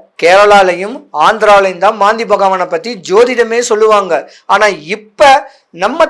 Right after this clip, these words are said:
தமிழ்நாட்டிலையும் மாந்தியை பத்தி பேச ஆரம்பிச்சிருக்கீங்க. மாந்தி பகவான் ஒரு அற்புதமான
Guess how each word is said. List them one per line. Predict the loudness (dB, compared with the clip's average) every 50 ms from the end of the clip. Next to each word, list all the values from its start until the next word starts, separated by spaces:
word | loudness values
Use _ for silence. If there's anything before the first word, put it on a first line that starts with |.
| 0 0
தமிழ்நாட்டிலையும் | 0 0 0 0 0 0 0 0 -2 -2 -2 0 2 2
மாந்தியை | 2 2 2 0 -2 -2 -2 -2
பத்தி | -6 -8 -8 -2 0 0
பேச | 2 2 2 2
ஆரம்பிச்சிருக்கீங்க. | 2 0 -2 -8 -12 -12 -12 -12 -12 -12 -10 -10 -12 -14 _ _ _ _ -6 -2
மாந்தி | 0 0 0 -2 -4 -4 -4 -4
பகவான் | -2 -2 -2 -2 -4 -4 -8 -12 -6
ஒரு | -4 -4 -4 -4 -6 -10
அற்புதமான | -10 _ -10 -6 -6 -6 -4 -2 -2 -2 0 -2 -2 -4